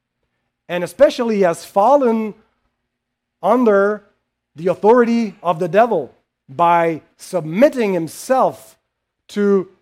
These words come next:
the devil's word rather than resisting him and, and casting him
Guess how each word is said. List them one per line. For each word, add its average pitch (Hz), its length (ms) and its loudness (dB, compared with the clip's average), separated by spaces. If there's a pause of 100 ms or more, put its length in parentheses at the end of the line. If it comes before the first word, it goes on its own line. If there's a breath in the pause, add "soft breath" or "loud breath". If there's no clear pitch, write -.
(100)
the 160 120 -8
devil's 208 540 0
word 175 320 0
rather 180 400 0
than 156 420 -2 (320)
resisting 190 640 -4
him 147 420 -8 (640)
and, 165 360 -4
and 160 480 -6
casting 240 480 -2
him 196 200 0